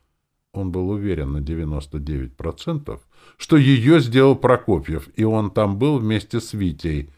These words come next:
Прикрывал тылы или был организатором, это ещё предстояло узнать.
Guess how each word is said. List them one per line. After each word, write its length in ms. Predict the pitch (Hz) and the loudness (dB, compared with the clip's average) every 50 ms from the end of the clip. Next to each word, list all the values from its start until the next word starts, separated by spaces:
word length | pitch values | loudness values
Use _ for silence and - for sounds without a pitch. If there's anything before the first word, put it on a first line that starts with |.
| _ _ _ _ _ _ _ _ _ _ _ | _ _ _ _ _ _ _ _ _ _ _
Прикрывал 640 | - - 92 87 - 87 95 92 90 90 87 85 80 | -10 -8 -8 -6 -6 -4 -2 -2 0 0 0 -2 -2
тылы 360 | - 101 98 104 123 151 147 | -2 -4 -4 -2 -2 -2 -2
или 200 | 113 101 92 98 | -2 -4 -4 -4
был 240 | 87 85 104 104 101 | -4 -4 -4 -2 -2
организатором, 1040 | 98 98 101 107 104 110 117 120 139 156 151 147 - 92 80 78 76 71 71 73 _ _ _ _ _ _ _ _ _ - | -4 -4 -6 -6 -6 -6 -6 -4 -2 -4 -2 -2 -2 -2 -2 -2 -4 -6 -8 -10 _ _ _ _ _ _ _ _ _ -8
это 220 | - 76 - 92 | -8 -8 -6 -6
ещё 260 | 78 71 - - 82 | -8 -8 -8 -12 -12
предстояло 680 | 71 - 76 71 - - - 85 82 78 69 69 65 62 | -12 -10 -12 -14 -12 -10 -8 -8 -6 -6 -6 -6 -8 -8
узнать. 560 | 76 85 87 78 - 76 - - - _ _ | -8 -10 -10 -10 -12 -12 -12 -14 -16 _ _